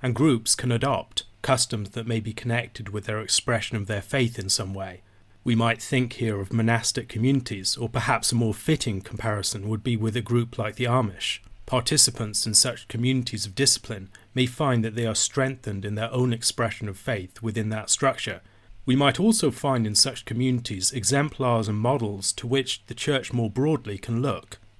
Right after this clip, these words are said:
This is certainly part of the role that the Rechabites seem to be playing here. While such observances should not be presumed to have some supererogatory value,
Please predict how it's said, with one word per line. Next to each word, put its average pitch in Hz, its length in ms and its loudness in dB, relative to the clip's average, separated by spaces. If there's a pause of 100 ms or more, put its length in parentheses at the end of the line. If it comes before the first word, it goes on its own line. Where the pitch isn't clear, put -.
(120)
This - 160 2
is 113 100 2
certainly 110 400 2
part 120 300 0
of - 80 -20
the 107 120 -2
role 117 280 2
that 104 200 -10
the 113 100 -2
Rechabites 113 580 -2
seem 107 180 0
to - 100 -10
be 110 100 -6
playing 107 340 -2
here. 107 320 -4 (360)
While 120 180 2
such - 400 2
observances 120 760 2
should 117 180 0
not 120 220 0
be 113 120 -4
presumed 113 500 2
to 107 80 -6
have 113 180 -4
some 110 240 2
supererogatory 117 1040 2
value, 104 500 0